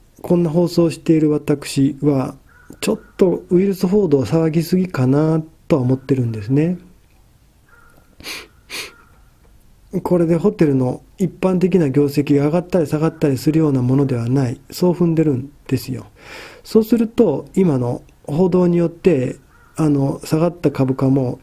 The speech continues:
一種風評被害っていうんでしょうか。まあ、株価は風評被害という言い方はしません。株価とはそういうもので、噂が立ったら現実以上に上がったり下がったりするものなのですね。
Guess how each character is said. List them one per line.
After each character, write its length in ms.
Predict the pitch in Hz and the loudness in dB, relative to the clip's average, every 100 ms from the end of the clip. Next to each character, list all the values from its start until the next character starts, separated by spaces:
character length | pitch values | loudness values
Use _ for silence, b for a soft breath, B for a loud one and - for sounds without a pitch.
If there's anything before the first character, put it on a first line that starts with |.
| - | -4
一 260 | 214 - - | -2 0 0
種 120 | 139 | 0
風 240 | - 180 | 2 0
評 240 | - 170 151 | 2 0 2
被 120 | 160 | 0
害 160 | 139 | 0
っ 20 | 120 | -2
て 140 | 127 | -4
い 40 | |
う 40 | 123 | -4
ん 20 | |
で 80 | 113 | -4
し 100 | 123 | -8
ょ 60 | |
う 60 | 120 | -10
か。 320 | - 123 107 - | -10 -12 -14 -8
ま 120 | 180 175 | -4 -4
あ、 20 | |
株 280 | - 180 185 | -2 -2 0
価 140 | 240 | 0
は 280 | 254 208 127 | 0 0 -2
風 220 | - 190 | 2 2
評 160 | 175 196 | 2 0
被 100 | 190 | 2
害 200 | 160 147 | 0 0
と 80 | 139 | 0
い 40 | |
う 20 | |
言 80 | 139 | 0
い 40 | |
方 100 | 139 | 0
は 60 | 139 | -2
し 120 | - | -2
ま 140 | 131 117 | -2 -2
せ 180 | 127 | -4
ん。 100 | 120 - - | -6 -8 -4
株 180 | 160 156 | -2 0
価 140 | 202 | 0
と 100 | 220 | 0
は 80 | 151 | 0
そ 180 | - 143 | 0 2
う 40 | |
い 40 | |
う 40 | 143 | 2
も 120 | 143 | 2
の 100 | 139 | 0
で、 100 | 120 | 0
噂 320 | 156 175 180 | 0 0 0
が 80 | 185 | 0
立 140 | 190 | -2
っ 40 | - | -4
た 220 | - 131 | -2 -2
ら 240 | 131 123 B B B B - | 0 -4 B B B B -2
現 220 | 151 151 | 0 2
実 340 | 156 - 160 | 0 0 2
以 120 | 185 202 | 2 2
上 220 | 185 175 | 2 2
に 140 | 202 - - | 0 -2 -6
上 140 | 160 | -2
が 80 | 156 | 0
っ 60 | 151 | -2
た 200 | - 196 | -2 0
り 80 | 135 | 0
下 140 | 135 | 0
が 100 | 135 | 0
っ 80 | 147 | -2
た 140 | - | -2
り 60 | 120 | -4
す 140 | - | 0
る 60 | 135 | 0
も 200 | 135 135 | 2 2
の 100 | 139 | 0
な 100 | 123 | -2
の 100 | 110 | -4
で 120 | 110 | -8
す 120 | - | -4
ね。 220 | 139 180 | -2 -2